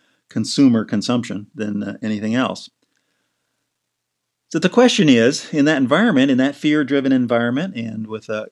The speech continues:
dependence on consumer spending, what does the future hold?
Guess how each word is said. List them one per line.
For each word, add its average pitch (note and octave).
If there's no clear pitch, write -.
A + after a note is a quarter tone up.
dependence C3
on G#2+
consumer G#2
spending, C#3
what F#3
does A3+
the G#3
future A#3
hold? -